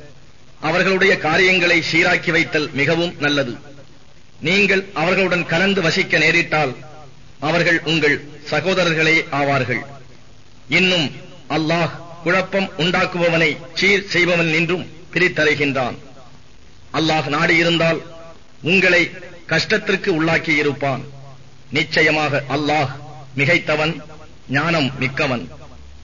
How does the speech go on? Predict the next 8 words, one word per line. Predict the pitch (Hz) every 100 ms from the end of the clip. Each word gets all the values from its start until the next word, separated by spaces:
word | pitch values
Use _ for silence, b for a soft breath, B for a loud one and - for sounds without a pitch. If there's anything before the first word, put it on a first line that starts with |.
| - - -
அல்லாஹுவுக்கு | 143 156 165 160 165 156 160
இணை | 151 175
வைக்கும் | 170 170 170 165
பெண்களை | 156 175 180 165 131 - - - - - - - -
அவர்கள் | 170 170 175 - -
நம்பிக்கை | 139 160 190 190 196 190
கொள்ளும் | 175 190 170
வரை | 180